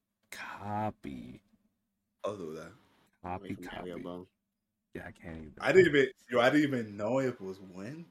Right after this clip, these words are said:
Speaker 2: Like,
Speaker 3: Yeah. <laughs>
Speaker 2: that's fire.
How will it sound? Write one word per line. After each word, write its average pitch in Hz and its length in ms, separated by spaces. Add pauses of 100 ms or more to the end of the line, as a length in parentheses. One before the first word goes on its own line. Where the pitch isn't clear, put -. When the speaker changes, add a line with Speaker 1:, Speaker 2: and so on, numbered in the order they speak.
Speaker 2:
Like, 95 360
Speaker 3:
Yeah. 98 540 (520)
<laughs> 165 100 (1120)
Speaker 2:
that's 190 320
fire. - 760